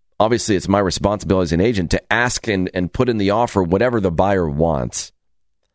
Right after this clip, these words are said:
But part of the relationship that we form with people is to be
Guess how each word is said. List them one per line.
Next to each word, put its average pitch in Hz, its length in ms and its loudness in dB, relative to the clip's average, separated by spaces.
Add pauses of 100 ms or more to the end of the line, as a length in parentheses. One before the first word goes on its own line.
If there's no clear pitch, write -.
(1300)
But 98 200 -4
part 123 220 0
of 120 60 0
the 107 60 2
relationship 95 640 0
that 67 140 0
we 95 320 0
form 95 380 -2
with 80 180 -4
people 73 480 -2 (1120)
is 104 220 0
to 104 140 2
be 95 380 0